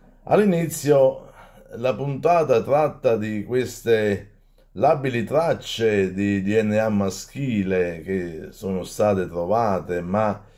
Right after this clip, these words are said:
che alla fine non verranno mai identificate, perché, mm,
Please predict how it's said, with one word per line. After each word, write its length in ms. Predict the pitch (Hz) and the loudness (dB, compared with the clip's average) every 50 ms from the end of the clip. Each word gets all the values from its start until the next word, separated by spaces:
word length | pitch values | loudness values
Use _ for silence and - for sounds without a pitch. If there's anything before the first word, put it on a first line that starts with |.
| _ _ _ _ _ _ _ _ - - _ _ _ _ | _ _ _ _ _ _ _ _ -20 -20 _ _ _ _
che 160 | - 135 139 143 | -2 2 4 4
alla 200 | 139 139 139 135 | 6 6 4 2
fine 280 | 139 156 175 165 139 | 2 2 0 0 2
non 200 | 127 131 135 131 | 2 2 0 0
verranno 540 | 123 127 120 117 120 143 151 147 131 127 117 | 0 -2 0 0 2 0 0 0 0 0 -2
mai 760 | 113 113 123 135 139 135 131 127 120 117 113 110 104 98 101 - - - _ - | -2 -2 -2 -2 -2 0 0 0 0 0 0 -2 -4 -6 -10 -14 -20 -20 _ -14
identificate, 1700 | 101 113 110 110 110 107 98 90 107 101 101 104 98 98 113 135 165 165 135 107 87 82 98 95 92 90 87 85 - - - - - - - | -10 -4 -2 0 0 0 -2 -4 -6 -6 -6 -4 -2 0 0 0 0 0 0 0 0 2 0 0 0 0 -2 -4 -8 -10 -12 -12 -14 -16 -12
perché, 720 | - 98 90 87 - - 120 131 127 117 104 92 87 95 98 - - - _ _ _ _ _ _ _ _ _ _ - - | -10 -10 -10 -10 -6 0 2 2 2 2 0 -2 -4 -6 -12 -18 -20 -20 _ _ _ _ _ _ _ _ _ _ -20 -18
mm, 440 | - 76 76 76 - - - - | -18 -16 -16 -16 -18 -18 -18 -18